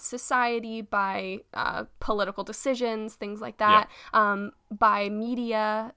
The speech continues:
Speaker 1: Um, there were people who used text from, um, different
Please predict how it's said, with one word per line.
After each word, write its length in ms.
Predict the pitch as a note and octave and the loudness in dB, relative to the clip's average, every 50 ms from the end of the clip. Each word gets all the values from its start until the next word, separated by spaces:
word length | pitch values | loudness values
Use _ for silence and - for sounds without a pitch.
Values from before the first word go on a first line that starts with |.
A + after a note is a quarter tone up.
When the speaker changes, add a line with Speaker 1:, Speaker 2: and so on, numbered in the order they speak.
| - | -4
Speaker 1:
Um, 520 | - - A#2 - - - - - C4 A#3+ A#3 - | -4 -2 -2 -2 -4 -6 -8 -8 -10 -12 -8 -6
there 120 | - G#3+ G#3 | -4 -4 -4
were 120 | G3+ G3+ | -4 -6
people 300 | G#3 - A#3+ A3+ A3+ A3 | -8 -8 -8 -6 -6 -8
who 120 | G#3 A#3+ | -8 -8
used 460 | A3 G#3 G3+ G3+ G3+ G3+ G3+ - - - - | -8 -8 -8 -8 -8 -8 -10 -12 -14 -16 -12
text 440 | - - A3 A3 G#3+ - - - - | -6 -4 -4 -4 -4 -6 -8 -10 -8
from, 540 | - - A3+ G#3 G3+ G3+ G3 G3 G3 F#3+ G3+ - - - - - - | -8 -6 -6 -4 -4 -4 -4 -6 -8 -10 -14 -18 -20 -20 -20 -8 -4
um, 320 | G#3 G#3 F#3+ F#3+ G3 G3+ | -2 0 0 0 -2 -4
different 480 | G3+ - A3 G#3 - - G#3+ G3+ G3 | -6 -4 -6 -4 -4 -6 -8 -8 -10